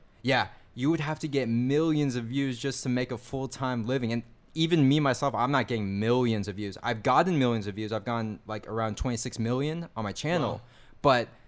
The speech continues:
Speaker 1: the money I earn from YouTube is peanuts compared to the money I made from affiliate marketing from, like,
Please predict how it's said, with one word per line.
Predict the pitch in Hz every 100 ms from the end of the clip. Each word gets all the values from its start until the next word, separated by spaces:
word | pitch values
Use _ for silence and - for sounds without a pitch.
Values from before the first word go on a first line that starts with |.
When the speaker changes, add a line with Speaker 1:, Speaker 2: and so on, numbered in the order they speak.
| -
Speaker 1:
the | 131
money | 131 147
I | 131
earn | 127 117
from | 117 110
YouTube | 139 - 170 160 -
is | 120 104 - -
peanuts | - 156 147 123 -
compared | - 104 107
to | 113
the | 104
money | 104 104
I | 101
made | 101 101
from | - 104
affiliate | - 175 156
marketing | 120 123 110
from, | 107
like, | 95